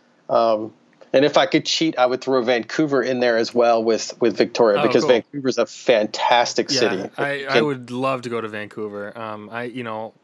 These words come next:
Speaker 2: next time we go to Alaska, I think we'll try to spend some time in Vancouver 'cause j-, it looks, it looks spectacular. It looks beautiful.
Speaker 1: When you did your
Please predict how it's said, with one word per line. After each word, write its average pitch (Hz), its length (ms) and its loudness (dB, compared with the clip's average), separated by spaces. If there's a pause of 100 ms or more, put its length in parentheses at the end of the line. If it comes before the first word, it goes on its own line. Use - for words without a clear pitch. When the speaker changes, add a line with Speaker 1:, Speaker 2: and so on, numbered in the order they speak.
Speaker 2:
next 139 240 -8
time 139 160 -4
we 135 60 -6
go 127 100 -4
to 117 80 -4
Alaska, 110 420 -6
I 107 60 -8
think 104 180 -16
we'll 104 100 -14
try 107 140 -8
to 104 60 -10
spend 107 340 -12
some 107 100 -16
time 104 280 -12
in 104 160 -12
Vancouver 101 500 -12
'cause 101 300 -14 (360)
j-, 156 160 -8
it 143 80 -2
looks, 139 380 -6
it 151 140 -2
looks 165 180 -2
spectacular. 120 640 -6
It 107 80 -10
looks 117 180 -8
beautiful. 104 540 -12 (640)
Speaker 1:
When 190 280 4
you 262 500 2 (100)
did 190 260 2
your 180 560 4